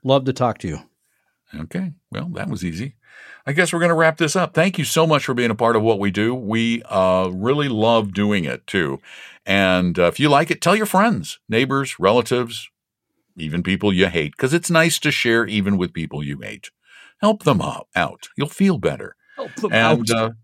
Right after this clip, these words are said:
Speaker 2: join us
Speaker 1: Help.
Speaker 2: every single day, practically, except when mistakes are made, back at H Q. Um, <laughs>
Speaker 1: Oh,
Speaker 2: for
Speaker 1: I can't wait for the compliance guy to see
Speaker 2: <laughs>
Speaker 1: that one.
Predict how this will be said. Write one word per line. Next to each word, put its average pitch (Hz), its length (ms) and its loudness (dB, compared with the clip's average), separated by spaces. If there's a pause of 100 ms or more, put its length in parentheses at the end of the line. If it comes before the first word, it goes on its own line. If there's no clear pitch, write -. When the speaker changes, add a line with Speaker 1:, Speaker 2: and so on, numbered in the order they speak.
(140)
Speaker 2:
join 156 280 2
us 156 120 4
Speaker 1:
Help. - 140 -10
Speaker 2:
every 190 380 2
single 165 420 0
day, 117 600 2 (300)
practically, 92 760 0
except 95 460 -2
when 90 300 -2 (200)
mistakes 98 500 -2
are 85 80 -2
made, 76 380 -2 (640)
back 76 240 -2
at 85 80 -2
H 82 360 -4
Q. 73 260 -10 (340)
Um, 127 480 4 (160)
<laughs> - 0 - (1080)
Speaker 1:
Oh, - 200 -12
Speaker 2:
for 156 100 -6
Speaker 1:
I 175 60 -2
can't 185 260 -4
wait 208 180 0
for 208 120 -6
the 185 100 2
compliance 196 600 -2
guy 185 180 0
to 165 100 0
see 160 160 2
Speaker 2:
<laughs> 113 200 0
Speaker 1:
that 226 260 2
one. 135 320 -2